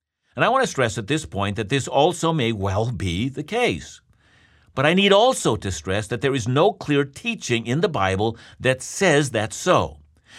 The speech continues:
See, one's reminded here of Jesus' words in Matthew twenty-five, thirty-two to thirty-four. "Before him will be gathered all the nations, and he will separate people one from another,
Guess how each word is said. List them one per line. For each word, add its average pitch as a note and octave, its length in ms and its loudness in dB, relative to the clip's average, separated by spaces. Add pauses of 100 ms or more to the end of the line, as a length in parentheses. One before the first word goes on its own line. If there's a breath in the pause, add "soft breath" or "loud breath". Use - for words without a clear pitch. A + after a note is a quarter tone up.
See, D#3 100 2
one's D#3 260 2
reminded E3+ 500 0
here A#2+ 160 2
of A2+ 100 -2
Jesus' D#3 420 -4
words A2+ 240 0
in B2 100 -2
Matthew A2+ 420 0
twenty-five, A2+ 680 0 (220 loud breath)
thirty-two D3 460 0
to B2+ 80 0
thirty-four. G#2 800 -2 (560 loud breath)
"Before C#3+ 340 2
him D3+ 220 4
will C#3+ 100 4
be B2+ 140 0
gathered B2+ 360 2
all B2 160 2
the C3+ 120 0
nations, D#3 680 -2 (300 soft breath)
and F#2 80 -6
he G#2 60 -2
will A2+ 100 0
separate B2+ 580 0
people G2 360 -4
one A2+ 180 0
from B2 220 -4
another, B2 420 0